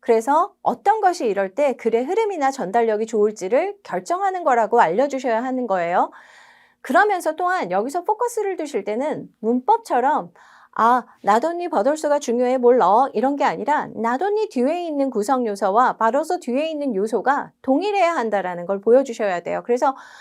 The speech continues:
앞에서는 not only a book, but also big 하고 명사, 형용사 이런 배칭은 안 돼라는 것들을 포커스를 잡아서 아이들한테 전달해 주시면 좀 좋습니다. 그래서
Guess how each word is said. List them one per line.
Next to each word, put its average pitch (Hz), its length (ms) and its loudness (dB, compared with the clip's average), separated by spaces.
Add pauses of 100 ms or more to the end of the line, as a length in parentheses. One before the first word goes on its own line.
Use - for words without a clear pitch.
(120)
앞에서는 349 540 0
not 247 220 2
only 392 200 -4
a 440 160 0
book, 247 380 6 (300)
but 196 160 4
also 302 500 4
big 254 340 2
하고 320 340 0 (180)
명사, 262 420 4
형용사 440 380 -2
이런 349 380 2
배칭은 277 460 -2
안 175 220 -4
돼라는 302 480 0
것들을 202 540 -2 (320)
포커스를 440 480 0
잡아서 226 380 0
아이들한테 196 460 -4
전달해 226 400 -2
주시면 202 340 -6
좀 196 200 -6 (140)
좋습니다. 214 560 -4
그래서 208 300 -4